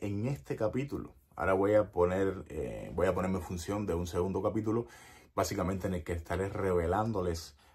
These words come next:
la primera travesía travesía real que actualmente se está haciendo por diferentes países y ustedes van a tener toda esta información para que sepan exactamente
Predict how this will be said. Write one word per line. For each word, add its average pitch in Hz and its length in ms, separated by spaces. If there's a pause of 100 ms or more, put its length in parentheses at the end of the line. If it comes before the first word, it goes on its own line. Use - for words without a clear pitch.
la 92 420
primera 90 680 (360)
travesía 82 800 (440)
travesía 98 500
real 85 480
que 87 100
actualmente 85 440
se 90 100
está 87 160
haciendo 87 440
por 85 140
diferentes 80 520
países 90 520
y 101 60
ustedes 85 280
van 87 120
a 87 60
tener 82 240
toda 87 320
esta 87 140
información 95 580
para 87 220
que 82 100
sepan 151 440
exactamente 101 760